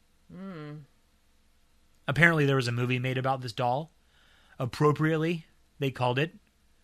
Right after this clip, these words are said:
Speaker 2: Mandy the Haunted Doll.
Speaker 1: Mandy the Haunted Doll. How original.
Speaker 2: And guess what?
Speaker 1: Hmm.
Speaker 2: I have not seen it.
Speaker 1: I have not seen that one either. I did not even know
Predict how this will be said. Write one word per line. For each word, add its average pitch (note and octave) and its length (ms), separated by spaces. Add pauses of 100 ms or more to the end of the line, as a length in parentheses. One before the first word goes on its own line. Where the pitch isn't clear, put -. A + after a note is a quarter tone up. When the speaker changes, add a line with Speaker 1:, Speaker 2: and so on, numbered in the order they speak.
(760)
Speaker 2:
Mandy A2+ 640
the C#3 160
Haunted A2+ 420
Doll. B2+ 440
Speaker 1:
Mandy D3 360
the D#3 120
Haunted D3 420
Doll. C3 440
How F3+ 180
original. D3+ 600
Speaker 2:
And C3 180
guess C#3 220
what? D3 240 (800)
Speaker 1:
Hmm. F#3+ 140
Speaker 2:
I - 40
have B2 280
not A2+ 440 (460)
seen D#3+ 260
it. A#2+ 100 (140)
Speaker 1:
I E3+ 40
have F3 140
not D#3 240
seen D#3+ 140
that C#3 160
one C3+ 200
either. C3+ 380
I A#2 140
did D3 100
not C#3 180
even C#3 280
know C#3 340